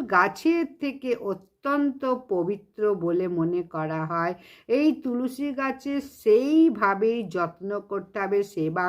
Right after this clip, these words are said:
করতে হবে, তবেই তুলসী মাতা থেকে শুভ ফল লাভ করবে বা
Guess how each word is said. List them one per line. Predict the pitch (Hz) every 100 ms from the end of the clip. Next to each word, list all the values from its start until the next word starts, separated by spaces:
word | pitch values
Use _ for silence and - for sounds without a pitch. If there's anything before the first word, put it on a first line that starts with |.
| 180
করতে | 185 180 180 190
হবে, | 180 180 185 190 190 - -
তবেই | 165 165 165 220 269 294 285 277 269
তুলসী | 208 208 247 302
মাতা | 269 240 214 214 202
থেকে | 202 185 165 165 190 247 311 - _ _
শুভ | - - 185 165 156 196 214
ফল | - 147 160 226
লাভ | 226 156 151 151 -
করবে | 151 139 139 143 139 - _ -
বা | 160